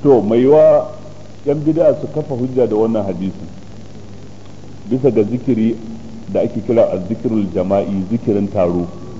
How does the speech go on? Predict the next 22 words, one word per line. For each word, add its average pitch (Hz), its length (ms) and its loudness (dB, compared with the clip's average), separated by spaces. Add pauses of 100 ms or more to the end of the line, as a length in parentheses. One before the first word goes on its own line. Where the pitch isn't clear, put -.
(880)
A 92 60 2
rinka 107 260 2
yi 104 160 2
tare, 95 260 2
ana 107 160 2
farawa 101 420 2
tare, 98 220 0
ana 101 120 0
ƙara 95 340 2
tare. 90 220 -4
Suka 101 160 -2
ce 104 100 0
Allah 120 300 6
ya 110 100 2
ce 107 180 -2 (840)
idan 110 240 2
mutum 113 260 0
ya 110 140 4
ambace 98 360 0
ni 107 160 0
cikin 110 360 -2
taro 90 380 4